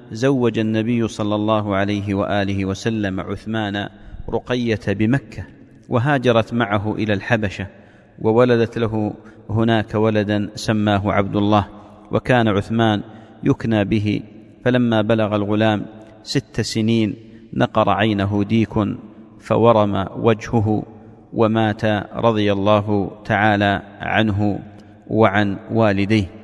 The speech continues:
وكان موته سنة أربع،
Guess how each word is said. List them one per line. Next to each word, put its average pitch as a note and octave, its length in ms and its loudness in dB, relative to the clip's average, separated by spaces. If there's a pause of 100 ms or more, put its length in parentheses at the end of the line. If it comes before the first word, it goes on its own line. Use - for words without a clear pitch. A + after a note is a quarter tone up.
(340)
وكان B2+ 500 2
موته B2+ 540 0 (320)
سنة A2+ 400 -2
أربع، G2+ 480 0